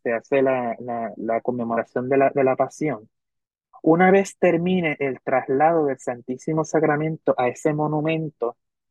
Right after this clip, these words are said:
sa-, eh, aparte del altar, el altar se desnuda. Es decir, se quita todos los paños, toda, eh, todos los adornos,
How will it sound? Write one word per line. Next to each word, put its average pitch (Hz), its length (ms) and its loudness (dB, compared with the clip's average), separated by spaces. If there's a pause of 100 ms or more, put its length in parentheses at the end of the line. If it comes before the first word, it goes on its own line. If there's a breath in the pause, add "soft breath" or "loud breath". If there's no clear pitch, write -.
(100)
sa-, - 280 -4
eh, 120 260 0
aparte 123 480 2
del 156 160 6
altar, 151 480 2 (260)
el 131 160 4
altar 139 360 2
se 160 200 2
desnuda. 120 560 -4 (680)
Es 113 60 -10
decir, 120 280 -4
se - 200 -2
quita 147 340 2 (180)
todos 156 380 8
los - 200 -2
paños, 123 520 -6 (920)
toda, 156 720 6
eh, 143 360 -2
todos 151 240 -4
los 156 160 -6
adornos, 127 760 -6